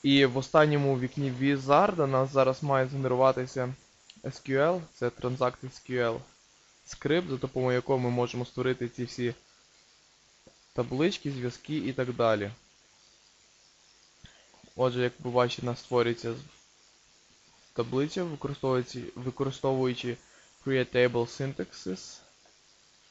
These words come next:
Створюються всі обмеження, зовнішні та зовнішні ключі.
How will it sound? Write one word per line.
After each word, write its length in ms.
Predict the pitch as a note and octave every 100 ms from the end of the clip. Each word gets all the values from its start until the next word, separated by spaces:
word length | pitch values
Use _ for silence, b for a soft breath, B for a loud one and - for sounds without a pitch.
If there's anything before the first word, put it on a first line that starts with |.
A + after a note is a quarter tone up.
| _
Створюються 760 | - - C#3 C#3 C3+ B2 -
всі 240 | B2 - C3+
обмеження, 800 | B2 A#2+ A#2+ B2+ D3+ F3 F#3+ F#3 - _ -
зовнішні 680 | C#3 C3+ C#3 C#3 C3+ - B2
та 380 | - A#2 A#2 B2+ - _ _ _ _ _ _ _ _ - - -
зовнішні 500 | C3 C3+ C3+ C3 B2+
ключі. 520 | B2 B2 - C3